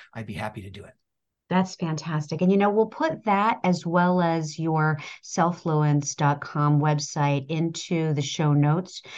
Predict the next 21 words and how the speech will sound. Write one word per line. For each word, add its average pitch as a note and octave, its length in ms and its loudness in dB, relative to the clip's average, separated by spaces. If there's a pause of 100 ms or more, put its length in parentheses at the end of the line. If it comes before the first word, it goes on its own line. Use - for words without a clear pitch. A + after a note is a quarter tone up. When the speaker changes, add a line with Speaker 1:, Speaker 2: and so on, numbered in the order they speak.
(380)
Speaker 2:
for D3+ 480 4
anyone E3 560 2
listening E3 420 0
who, D3+ 260 0 (300)
who E3 80 -2
wanna D#3+ 280 0 (460)
click C#4 300 4
those B3+ 540 6
and A3 100 4
make G#3+ 200 0
it G3+ 80 0
nice A3+ 400 0
and A#3+ 180 0
easy B3 480 0 (140)
for A#3 240 -2
you. A#3+ 560 2 (540)
Now, G#3 580 4
Blaine, G#3 300 -2
it's G3 160 -4
that F#3+ 160 0
time. E3 720 2